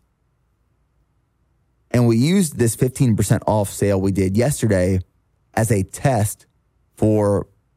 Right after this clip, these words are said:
our Black Friday sale coming up in November. Now, you try to be as deliberate and proactive as possible with a big sale. Sometimes you end up being reactive, which is not the best situation to be in.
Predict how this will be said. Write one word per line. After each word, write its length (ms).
our 140
Black 260
Friday 260
sale 260
coming 240
up 220
in 420
November. 460
Now, 380
you 120
try 240
to 120
be 320
as 480
deliberate 640
and 240
proactive 420
as 120
possible 720
with 140
a 60
big 260
sale. 400
Sometimes 480
you 60
end 140
up 100
being 240
reactive, 480
which 180
is 80
not 140
the 60
best 240
situation 400
to 40
be 240
in. 240